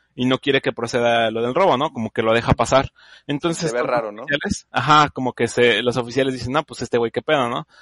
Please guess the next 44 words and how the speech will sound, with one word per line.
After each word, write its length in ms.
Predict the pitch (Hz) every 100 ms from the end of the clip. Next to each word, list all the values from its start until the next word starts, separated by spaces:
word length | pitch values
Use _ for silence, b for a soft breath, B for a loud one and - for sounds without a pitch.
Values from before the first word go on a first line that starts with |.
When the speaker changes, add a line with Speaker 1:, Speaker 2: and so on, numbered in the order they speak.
| b _
Speaker 1:
O 80 | 117
sea, 260 | 139 127
no, 420 | 123 127 127 120 120
como 240 | 127 127
que 280 | - 123 123 123
se 120 | -
quiso 220 | - 147
deshacer 320 | 156 131 131 131
de 180 | 135 156
ellos 300 | 175 220 214
y 160 | 117 110
empiezan 300 | 104 127 120
a 40 |
sospechar 460 | 117 - - 147 156
y 40 |
dicen, 160 | 127 123
"No, 100 | 127
pues 140 | 120
vamos 220 | 127 143
a 40 | 131
investigar". 460 | 113 - 104 92 b b b b b -
Entonces 380 | 160 202 196
se 80 | 170
empiezan 320 | 143 147 147 143
a 80 |
ver 180 | 143 143
que 380 | - 127 110 - b b b _
este 280 | 135 - 160
güey 260 | 151 156
se 120 | 147 139
empezaba 320 | 131 127 131
a 40 |
ver 120 | 131 135
con 160 | 143
personas, 600 | 151 156 170 151 160 - - _
eh, 360 | 139 117 117 117
en 100 | 117
ciertos 360 | - 131 139 131
lugares 380 | 143 139 139 127
a 40 |
ciertas 340 | 120 120 135 160
horas, 280 | 135 147 -
con 280 | 117 110
hombres, 400 | 135 135 151 -